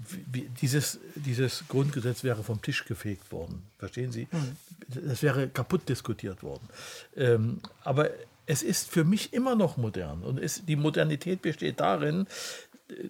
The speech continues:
Speaker 1: wir, wir haben ja über diese Corona-Krise gesprochen. Es ist immer noch modern und es wird alles falsch gemacht. Den Menschen werden ganz einfach,
Speaker 2: Ja, der Punkt ist
Speaker 1: dem
Speaker 2: doch,
Speaker 1: Menschen wird der gute Glaube genommen, der
Speaker 2: Ja.
Speaker 1: hier drin steckt.
Speaker 2: Ja, also der, der, der Punkt, den ich vorhin meinte, ist ja der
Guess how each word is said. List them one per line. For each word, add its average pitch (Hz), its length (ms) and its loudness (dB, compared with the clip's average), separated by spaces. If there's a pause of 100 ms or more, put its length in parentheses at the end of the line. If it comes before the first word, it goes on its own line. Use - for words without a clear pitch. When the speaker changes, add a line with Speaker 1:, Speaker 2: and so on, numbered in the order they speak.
(180)
Speaker 1:
wir, 151 280 -2
wir 139 120 6
haben 180 140 8
ja 175 60 6
über 165 160 6
diese 156 180 0
Corona-Krise 165 840 4
gesprochen. 98 520 -6
Es 123 140 0
ist - 240 -2
immer 226 260 8
noch 202 220 4
modern 175 580 4 (260)
und 151 160 0
es 160 140 2
wird - 240 0
alles 214 240 4
falsch 196 320 -2
gemacht. 101 340 -4
Den 131 160 0
Menschen 185 380 4
werden 160 260 4
ganz 180 260 2
einfach, 160 380 0 (320)
Speaker 2:
Ja, 175 100 0
der 165 120 6
Punkt 214 260 4
ist 185 160 0
Speaker 1:
dem 160 80 10
Speaker 2:
doch, 151 60 12
Speaker 1:
Menschen 185 220 8
wird 185 100 6
der 190 80 8
gute 190 180 6
Glaube 190 380 8
genommen, 117 440 4
der 147 140 10
Speaker 2:
Ja. 147 80 8
Speaker 1:
hier 160 80 8
drin 170 220 6
steckt. - 360 -2 (380)
Speaker 2:
Ja, 170 280 6
also 156 340 4
der, 156 100 6
der, 151 220 4
der 139 180 2
Punkt, 202 280 4
den 185 100 6
ich 156 100 2
vorhin 156 240 4
meinte, 190 300 4
ist 143 160 0
ja 151 100 4
der 147 320 6